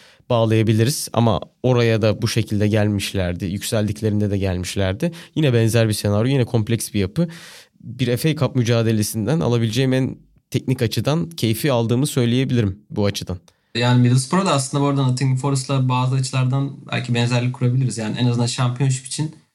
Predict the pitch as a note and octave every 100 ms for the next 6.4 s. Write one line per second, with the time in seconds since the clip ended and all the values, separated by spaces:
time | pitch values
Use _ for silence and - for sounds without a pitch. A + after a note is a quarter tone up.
0 | _ _ A#2+ A#2 C3+ C3+ C3+ C3 C3 B2
1 | B2 B2 B2 B2 B2+ D#3 D3+ C#3 A#2+ A2
2 | A2+ E3 C3 A#2 A#2 A#2 B2+ B2 B2 A#2+
3 | A#2+ A#2 A2+ A2 - A#2 A2 - - B2+
4 | A#2 A#2 A#2 A#2 A2+ A#2 A#2 A#2 A#2 -
5 | - A#2+ C3 C#3 C3 G#2+ G#2 - - -
6 | G#2+ G#2 C3+ F3+